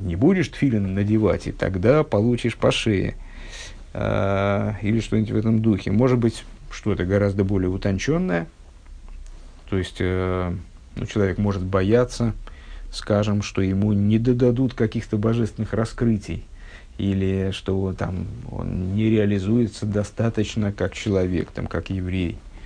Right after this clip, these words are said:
Э, легавдель. Э, но, м, существа вопроса это не меняет, это всё равно страх.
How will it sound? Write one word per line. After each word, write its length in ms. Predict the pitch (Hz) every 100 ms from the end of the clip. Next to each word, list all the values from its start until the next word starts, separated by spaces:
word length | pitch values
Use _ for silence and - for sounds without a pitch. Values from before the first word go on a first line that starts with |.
| - - - - - -
Э, 640 | 95 95 92 95 95 90 90 - - -
легавдель. 540 | 98 95 90 80 - - - - - - - - - - - - - - - -
Э, 360 | - 104 95 92
но, 680 | 101 107 113 117 117 120
м, 680 | 113 107 110 110 110 110 107
существа 480 | - 127 131 - 165
вопроса 400 | 127 156 160 123
это 140 | 107
не 100 | 117
меняет, 380 | 127 131 101 85
это 100 | 98
всё 140 | -
равно 160 | 117 120
страх. 500 | - 107 98 -